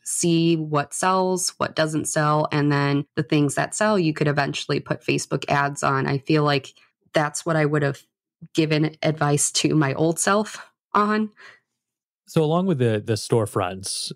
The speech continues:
Speaker 2: um, what other online presence should a print-on-demand business set up from the beginning? And, and how does each piece of that puzzle help to grow sales?
Speaker 1: I would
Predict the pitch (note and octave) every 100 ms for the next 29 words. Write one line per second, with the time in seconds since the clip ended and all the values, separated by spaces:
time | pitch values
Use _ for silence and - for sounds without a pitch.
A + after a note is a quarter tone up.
0 | - G#2+ F#2 F2+ F2+ - G#2+ B2 - A#2
1 | A2 G#2 G#2 G2+ G2 F#2 F2+ - G2+ F#2+
2 | F#2 - - - A#2+ G2 - B2+ A2+ G#2+
3 | F#2+ F#2+ F2+ G2 G2+ F#2 - G#2 F#2+ -
4 | G2 F2 F2+ F#2+ F2+ F2 E2+ G2+ G2+ A2+
5 | G2+ B2 C3+ - C3+ - - C3 A2+ G2+
6 | G2 - - G2 G2 F#2 E2+ - _ -
7 | A2 G2+ - - F#2+ - F#2+ F2 - -
8 | C#3 - - _ _ _ _ _ - D3+
9 | F#3 A3+ G#3 E3+ D#3 D#3